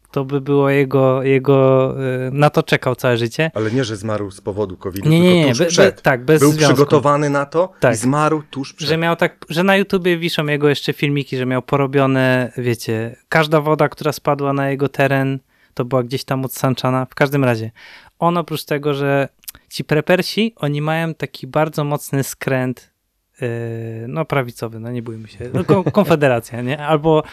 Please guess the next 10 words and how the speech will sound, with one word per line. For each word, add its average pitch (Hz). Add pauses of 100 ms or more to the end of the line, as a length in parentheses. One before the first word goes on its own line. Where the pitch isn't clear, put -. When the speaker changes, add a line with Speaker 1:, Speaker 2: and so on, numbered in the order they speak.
(300)
Speaker 1:
Konfederacja 165
nawet 143
dla 143
nich 135
jest 127
czasami 127
zbyt 120
mało 120
radykalna. 113 (360)
I 170